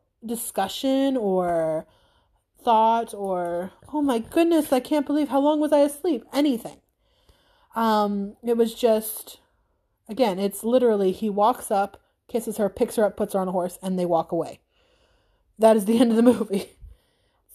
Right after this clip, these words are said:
So weird. Um, I just, I really think that there would be some sort of other interaction,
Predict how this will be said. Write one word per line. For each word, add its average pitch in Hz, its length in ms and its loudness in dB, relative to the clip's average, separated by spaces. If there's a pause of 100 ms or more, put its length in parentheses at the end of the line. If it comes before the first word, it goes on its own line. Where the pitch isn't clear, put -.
So 440 280 4
weird. 302 420 2 (560)
Um, 220 300 -4 (120)
I 311 160 4
just, 311 280 -2
I 285 80 2
really 330 280 0
think 330 220 -4
that 339 100 -2
there 339 140 -2
would 330 160 -2
be 311 280 0
some 311 340 -4
sort 302 240 -4
of 277 80 -2
other 294 440 -2
interaction, 302 560 -4